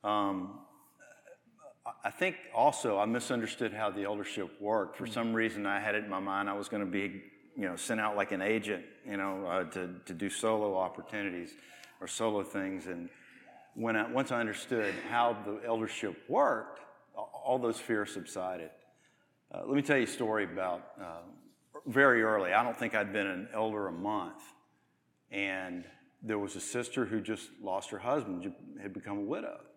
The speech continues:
Speaker 1: And the day after he passed away, uh, Vance Bryan and I went to visit with her.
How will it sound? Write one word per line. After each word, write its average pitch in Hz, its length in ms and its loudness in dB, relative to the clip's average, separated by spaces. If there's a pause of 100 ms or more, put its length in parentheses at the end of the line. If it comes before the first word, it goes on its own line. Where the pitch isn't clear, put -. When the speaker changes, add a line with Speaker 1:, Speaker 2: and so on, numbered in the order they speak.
(680)
Speaker 1:
And 98 540 -2
the 101 80 -2
day 117 400 0
after 113 640 -2 (200)
he 101 160 -6 (340)
passed 101 380 -6
away, 98 560 -2 (140)
uh, 90 180 -8 (240)
Vance 110 300 -6
Bryan 120 400 0
and 107 140 -2
I 101 120 -4
went 104 360 -6
to 101 80 -6
visit 120 540 0 (100)
with 151 280 -2
her. 95 280 -8